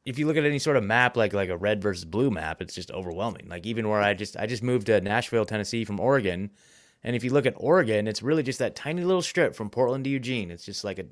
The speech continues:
it's like a very small section of the state. The whole rest of the state's bright red, you know?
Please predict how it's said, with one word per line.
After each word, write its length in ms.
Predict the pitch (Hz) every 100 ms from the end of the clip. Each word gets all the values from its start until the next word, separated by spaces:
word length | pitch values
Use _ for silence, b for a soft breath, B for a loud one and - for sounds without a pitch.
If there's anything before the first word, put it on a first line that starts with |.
| -
it's 140 | 92
like 100 | 98 95
a 60 |
very 220 | 90 110
small 500 | 110 - 107 110 107
section 340 | 107 - - 107
of 60 |
the 60 | 95
state. 420 | - 143 139 123 B B B
The 60 | 139
whole 160 | 175 160
rest 240 | 151 -
of 40 |
the 60 | 131
state's 320 | - 143 98
bright 280 | - 110 117
red, 300 | 117 98 65 85
you 80 |
know? 260 | 85 92